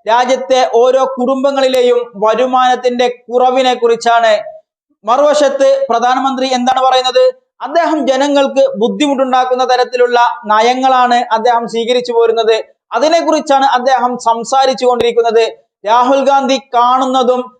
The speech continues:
സംസാരിക്കുന്നതും കേൾക്കുന്നതും രാജ്യത്തെ സാധാരണക്കാരായ ജനങ്ങളെയാണ്.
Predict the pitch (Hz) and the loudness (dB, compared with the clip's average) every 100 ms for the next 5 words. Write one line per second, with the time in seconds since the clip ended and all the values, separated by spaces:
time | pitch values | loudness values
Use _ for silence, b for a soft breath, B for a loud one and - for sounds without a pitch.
0 | _ - 233 247 262 269 262 262 254 247 | _ -6 -4 0 0 2 0 0 0 0
1 | 254 220 _ - 240 269 254 277 262 247 | -2 -8 _ -2 0 2 0 0 2 0
2 | 247 - - _ 202 240 240 240 247 247 | 0 -6 -16 _ -2 0 0 -2 0 0
3 | 247 233 240 247 247 247 240 240 240 233 | 2 2 2 2 0 0 -2 0 2 2
4 | 233 233 - 185 208 226 240 240 240 240 | 2 0 -2 -4 -2 0 -2 0 0 2
5 | 233 220 | 2 2